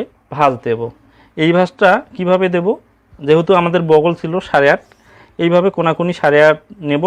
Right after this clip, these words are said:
নেওয়ার পরে আবার এক ইঞ্চি বেশি নেব সেলাই দেওয়ার জন্য। এরপর বন্ধুরা, লক্ষ্য করেন, নিচে যেহেতু এটা পাইর আছে, তো এখানে পাইরটা শুধু আমি নিচে মোড়াই দেব, এখানে বেশি কাপড়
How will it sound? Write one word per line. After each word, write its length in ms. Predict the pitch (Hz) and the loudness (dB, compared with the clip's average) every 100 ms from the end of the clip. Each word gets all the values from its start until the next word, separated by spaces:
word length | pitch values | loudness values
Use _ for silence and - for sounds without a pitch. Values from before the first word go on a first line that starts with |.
| 202 | -2
নেওয়ার 200 | 143 139 147 | 0 -2 -2
পরে 120 | 156 160 | -4 -4
আবার 140 | 135 - - 143 | -4 -8 -2 -2
এক 60 | 135 | -2
ইঞ্চি 160 | 139 156 139 | -6 -4 -4
বেশি 160 | 123 117 | -4 -8
নেব 100 | 113 117 | -10 -10
সেলাই 220 | - 135 113 | -4 -4 -2
দেওয়ার 180 | 110 107 | -4 -6
জন্য। 160 | 113 117 - _ - _ _ _ _ _ _ _ _ _ _ _ _ _ 311 320 320 302 294 240 233 _ _ _ _ _ _ _ _ _ _ _ _ _ - - - _ _ - | -8 -12 -18 _ -20 _ _ _ _ _ _ _ _ _ _ _ _ _ _ -20 _ _ -20 -20 _ _ _ _ _ _ _ _ _ _ _ _ _ _ -20 -20 -20 _ _ -2
এরপর 220 | 185 220 208 | 2 4 4
বন্ধুরা, 260 | 196 196 190 | 2 2 2
লক্ষ্য 180 | 160 196 185 | 0 0 2
করেন, 160 | 156 208 156 | 2 2 -2
নিচে 180 | 147 185 | -2 -2
যেহেতু 300 | 180 175 170 185 | 0 0 0 -2
এটা 100 | 160 170 - | -2 -2 0
পাইর 220 | 139 160 151 | 2 2 0
আছে, 160 | 135 220 - _ _ _ _ _ | -2 -6 -10 _ _ _ _ _
তো 60 | - 165 | -4 -2
এখানে 200 | 185 190 190 | 0 -2 0
পাইরটা 260 | 160 156 165 | 0 0 -6
শুধু 140 | 170 170 | -2 -2
আমি 100 | 156 165 | 0 0
নিচে 140 | 151 151 151 | -2 -2 0
মোড়াই 220 | 139 139 | 0 2
দেব, 100 | 131 139 254 _ _ _ 147 | 0 -2 -6 _ _ _ -6
এখানে 180 | 151 147 | -2 0
বেশি 160 | 139 143 143 | 0 0 0
কাপড় 280 | 139 147 | 2 2